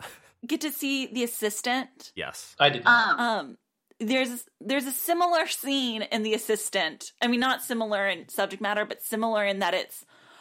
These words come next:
Speaker 2: heart-wrenching and it's just two people, kind of one person asking questions of another person, you know, behind
Speaker 1: Yep.
Speaker 2: a desk.
Speaker 1: <laughs>
Speaker 2: Very similarly framed. And those two scenes, I think, are scenes of the year. Just, like,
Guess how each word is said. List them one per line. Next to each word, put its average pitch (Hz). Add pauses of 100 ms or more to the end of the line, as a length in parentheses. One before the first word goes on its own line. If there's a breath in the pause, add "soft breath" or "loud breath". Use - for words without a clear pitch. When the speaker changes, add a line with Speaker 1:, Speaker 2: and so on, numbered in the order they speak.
(120 soft breath)
Speaker 2:
heart-wrenching 285
and 226
it's -
just -
two -
people, 220
kind 226
of 180 (140)
one 208
person 202
asking 175
questions 220
of 220
another 190
person, 262
you 254
know, 262
behind 233
Speaker 1:
Yep. 190
Speaker 2:
a 160
desk. 208 (300 loud breath)
Speaker 1:
<laughs> 247
Speaker 2:
Very 277
similarly 302
framed. 233 (320 loud breath)
And 233
those 285
two 302
scenes, 240
I 196
think, 202
are 190
scenes 214
of 180
the 170
year. 143
Just, 214
like, 208